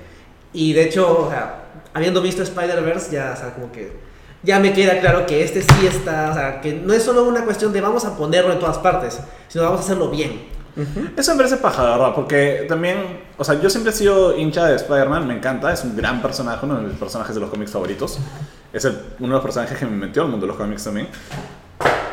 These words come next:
Speaker 3: Pero, y hace tiempo creo que lo conversamos con Roger, de, este, cuando hablábamos de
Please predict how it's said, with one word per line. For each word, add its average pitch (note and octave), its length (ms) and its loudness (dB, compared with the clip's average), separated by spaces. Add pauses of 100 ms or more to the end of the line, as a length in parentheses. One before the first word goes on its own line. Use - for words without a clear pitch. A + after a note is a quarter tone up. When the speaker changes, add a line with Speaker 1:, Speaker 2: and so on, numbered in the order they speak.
(220)
Speaker 3:
Pero, C#3 920 8 (100)
y E3+ 200 6
hace D#3 200 2
tiempo F#3+ 280 4
creo F3+ 120 4
que G3+ 60 4
lo F#3+ 80 4
conversamos C#3+ 380 -2
con C#3 100 -2
Roger, B2+ 520 4
de, A2+ 800 0
este, B2 420 0
cuando A#2 180 2
hablábamos C#3 420 4
de A#2+ 720 2